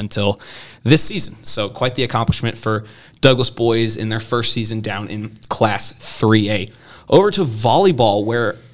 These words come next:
Douglas had four girls, four senior girls on the all-region team. A lot of them were top five, top ten in their statistical categories around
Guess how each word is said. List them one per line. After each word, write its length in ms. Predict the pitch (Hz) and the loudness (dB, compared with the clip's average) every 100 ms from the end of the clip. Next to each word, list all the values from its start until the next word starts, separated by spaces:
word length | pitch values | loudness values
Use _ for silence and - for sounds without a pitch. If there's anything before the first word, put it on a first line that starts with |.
| _ _ | _ _
Douglas 420 | - 135 160 160 - | 0 2 2 -2 -2
had 400 | - 107 - - | -2 -4 -4 -10
four 720 | - - - 143 143 160 143 | -8 -6 2 2 2 0 0
girls, 480 | 123 127 131 123 - - | 0 2 0 -2 -6 -14
four 240 | - 147 | 0 2
senior 380 | 147 - 156 160 | 4 2 0 0
girls 400 | 120 110 104 104 - | -2 -4 -4 -6 -4
on 380 | 107 110 110 - | -4 -2 -6 -8
the 300 | 107 107 107 - - - | -6 -6 -8 -16 -20 0
all-region 920 | 117 123 123 123 107 123 120 120 117 | 6 6 6 2 -4 -4 -4 -4 -6
team. 480 | 113 120 117 113 113 - - _ | -6 -4 -2 -2 -4 -8 -20 _
A 60 | 107 | 4
lot 220 | 123 147 | 6 6
of 100 | 135 | 2
them 220 | 131 113 | 0 0
were 320 | 117 120 107 - - - | -2 -4 -6 -10 -14 -2
top 240 | - 120 | 2 2
five, 400 | - 113 117 110 | 2 2 2 0
top 220 | - 113 | -2 -2
ten 400 | - 113 110 110 - - | -2 -2 -2 -6 -12 -2
in 180 | 107 110 | 2 4
their 240 | 110 98 - | 4 0 -8
statistical 580 | - 120 - - 110 | -8 -4 -2 -2 -4
categories 560 | - - 110 110 110 110 | -4 -2 -2 -2 -6 -6
around 500 | 104 104 110 107 110 | -6 -4 -4 -4 -6